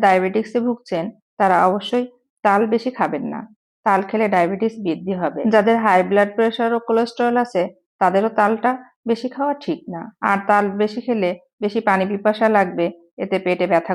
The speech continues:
করবে, এতে গ্যাস হবে, ডায়রিয়া বা পাতলা পায়খানা, অনেক কিছুই হতে পারে। তাই তালের এই সিজনে অবশ্যই আপনারা আপনাদের শরীরের দিকটাও খেয়াল রেখে তালের যে কোনো পিঠা খেতে পারেন। আমি সমস্ত তালের সন্দেশগুলা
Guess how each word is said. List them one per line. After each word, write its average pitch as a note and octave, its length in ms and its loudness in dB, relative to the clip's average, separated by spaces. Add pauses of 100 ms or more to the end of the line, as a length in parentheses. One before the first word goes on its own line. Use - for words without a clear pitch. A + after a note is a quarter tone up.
করবে, E3+ 280 0 (440)
এতে G#3 140 0 (120)
গ্যাস F#3+ 240 4 (100)
হবে, F3+ 240 2 (400)
ডায়রিয়া F#3 440 2 (300)
বা B3 160 2
পাতলা E3+ 340 0
পায়খানা, F3+ 380 -8 (280)
অনেক F3+ 240 -2
কিছুই G#3 320 -2
হতে F#3 260 0
পারে। D#3 160 -4 (300)
তাই A3 160 4 (120)
তালের G3 300 4
এই G#3+ 120 -2
সিজনে A#3 300 0 (100)
অবশ্যই A3 440 0
আপনারা A3 300 0 (400)
আপনাদের G3 420 0
শরীরের G#3 420 -2
দিকটাও A3 360 0
খেয়াল B3 280 2
রেখে B3+ 180 0 (180)
তালের B3 320 2
যে A3+ 140 0
কোনো A3+ 140 -2 (100)
পিঠা C4 260 -8 (140)
খেতে G3+ 300 -10
পারেন। D#3+ 240 -12 (380)
আমি A3 200 0
সমস্ত A#3+ 240 0 (120)
তালের A#3+ 280 0
সন্দেশগুলা A3+ 640 -2